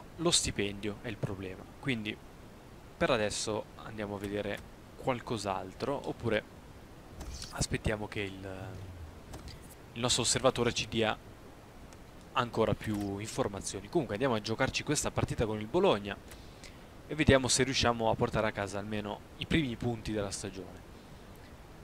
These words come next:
Ah, la Juve ha ricomprato Coman,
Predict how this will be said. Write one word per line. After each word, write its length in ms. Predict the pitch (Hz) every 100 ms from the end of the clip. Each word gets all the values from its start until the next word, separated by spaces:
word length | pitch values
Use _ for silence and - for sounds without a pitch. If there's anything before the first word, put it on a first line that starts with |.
| - - - - - - - - - - - - -
Ah, 260 | 143 104
la 100 | 95
Juve 480 | 104 123 160 147 143
ha 80 | -
ricomprato 560 | 120 113 113 131 - 113
Coman, 420 | 135 - -